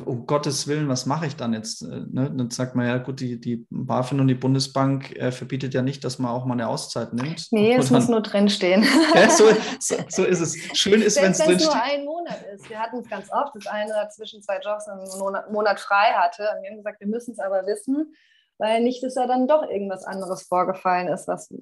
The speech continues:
Speaker 2: was wir da nicht sonst rauslesen können." Nee, also da, genau, monatsgenauer Lebenslauf,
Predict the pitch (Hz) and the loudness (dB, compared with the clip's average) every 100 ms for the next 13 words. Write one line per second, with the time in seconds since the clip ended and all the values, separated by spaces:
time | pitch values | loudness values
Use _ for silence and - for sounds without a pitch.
0 | _ - - 170 170 180 - - 185 185 | _ -6 -4 -2 -2 -4 -12 -6 -6 -6
1 | - 160 160 - - 165 - - - - | -2 -2 0 -4 -6 -8 -14 -16 -16 -20
2 | - - _ 196 175 - 202 208 202 196 | -20 -20 _ -2 0 2 2 4 4 2
3 | 208 175 147 180 240 240 233 233 208 185 | 0 0 -2 -4 -4 0 0 -2 -8 -4
4 | 180 202 302 311 - 254 233 233 240 | -4 -2 -2 -4 -6 -2 0 0 -4